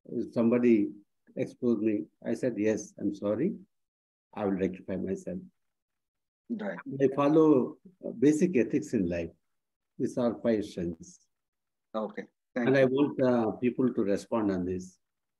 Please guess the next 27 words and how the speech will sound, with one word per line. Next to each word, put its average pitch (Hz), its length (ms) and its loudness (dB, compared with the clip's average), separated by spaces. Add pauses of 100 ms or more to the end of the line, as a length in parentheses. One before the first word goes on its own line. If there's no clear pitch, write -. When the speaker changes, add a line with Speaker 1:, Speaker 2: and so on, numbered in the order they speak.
(140)
Speaker 2:
Yeah, 120 200 6
Speaker 1:
Whether 113 160 2
Speaker 2:
exactly. 127 460 0
So 117 360 2 (480)
now, 127 280 2
yeah, 131 220 6
people 143 540 2
with 139 180 0 (100)
whoever, 139 580 4
you 127 60 -2
know, 131 220 -2 (180)
we 120 80 4
have 131 140 8
been 143 200 4
seeing 135 320 0
Reddy 123 260 2
Garu 123 200 4
so 127 200 0
much. 107 440 -2
So 120 180 0
based 120 300 0
on 127 100 2
our 123 220 6
observations, 117 800 0 (800)
uh, 120 320 6
what 131 240 6
are 139 300 6